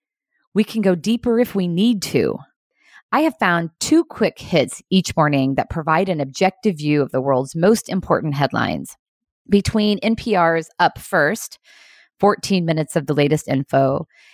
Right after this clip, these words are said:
and the Wall Street Journal's Minute Briefing, both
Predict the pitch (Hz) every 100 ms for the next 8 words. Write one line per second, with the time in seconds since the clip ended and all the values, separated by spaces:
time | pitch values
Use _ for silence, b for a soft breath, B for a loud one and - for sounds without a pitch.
0 | b 208 220 208 170 185 233 247 - 208
1 | 208 - 180 165 147 135 139 151 - _
2 | _ _ _ _ - 175 214 302 - -
3 | 151 139 - 131 76 170 - _ _ -
4 | 156 269 247 226